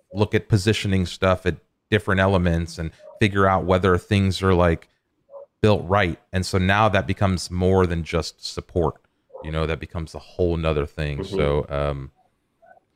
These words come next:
Speaker 1: uh, let's, let's,
Speaker 2: Let's go
Speaker 1: let's
Speaker 2: into
Speaker 1: move
Speaker 2: the
Speaker 1: on
Speaker 2: chat
Speaker 1: to the
Speaker 2: here.
Speaker 1: next one.
Speaker 2: I see a lot of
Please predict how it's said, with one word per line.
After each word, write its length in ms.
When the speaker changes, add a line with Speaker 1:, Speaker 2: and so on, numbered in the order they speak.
Speaker 1:
uh, 300
let's, 360
let's, 240
Speaker 2:
Let's 120
go 120
Speaker 1:
let's 140
Speaker 2:
into 100
Speaker 1:
move 40
Speaker 2:
the 60
Speaker 1:
on 60
Speaker 2:
chat 120
Speaker 1:
to 40
the 40
Speaker 2:
here. 180
Speaker 1:
next 100
one. 140
Speaker 2:
I 40
see 200
a 80
lot 240
of 100